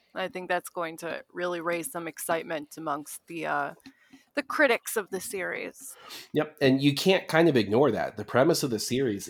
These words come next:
Speaker 2: is gendered to, like, so you have to have that nuance if you're gonna explore that issue, especially now.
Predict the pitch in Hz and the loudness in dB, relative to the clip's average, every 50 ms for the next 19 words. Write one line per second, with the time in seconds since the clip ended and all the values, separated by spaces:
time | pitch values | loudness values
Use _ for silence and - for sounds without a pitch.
0 | - 95 101 110 123 120 104 98 92 - - 92 107 113 110 98 80 80 78 78 | -8 -2 2 4 4 4 2 0 -6 -8 -6 -4 -4 -4 -4 -4 -8 -10 -12 -14
1 | - _ - 87 90 92 90 85 - - - 104 98 98 98 - 113 113 127 131 | -16 _ -14 -12 -12 -12 -12 -14 -8 -6 -4 -4 -4 -6 -6 -4 -4 -2 -2 -2
2 | - 120 113 110 104 110 110 107 104 101 92 90 95 104 104 95 87 82 80 87 | -4 -8 -8 -6 -6 -6 -6 -6 -8 -8 -8 -6 -4 -4 -4 -4 -6 -10 -12 -14
3 | 90 - - 80 90 - 98 90 104 101 104 95 85 80 - - - 104 107 101 | -14 -12 -12 -12 -12 -10 -10 -8 -8 -8 -8 -8 -8 -8 -8 -8 -6 -6 -6 -6
4 | 98 95 92 87 90 101 - - 92 92 92 90 90 - - 95 90 - - 90 | -6 -8 -10 -10 -10 -10 -8 -6 -6 -6 -6 -6 -8 -8 -10 -10 -10 -10 -10 -10
5 | 87 82 82 90 87 82 78 95 | -12 -12 -12 -14 -14 -14 -16 -18